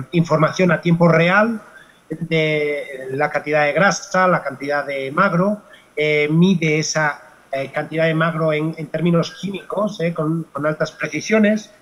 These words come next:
y asimismo esta tecnología permite a nivel de fabricación,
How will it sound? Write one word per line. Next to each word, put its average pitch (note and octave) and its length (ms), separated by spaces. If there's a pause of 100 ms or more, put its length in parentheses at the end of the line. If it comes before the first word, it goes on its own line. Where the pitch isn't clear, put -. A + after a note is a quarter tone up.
(600)
y F#3 140
asimismo G3 680
esta F3+ 200
tecnología G3 540
permite E3+ 580 (200)
a C#3 120
nivel D3+ 280
de F3 100
fabricación, F3 760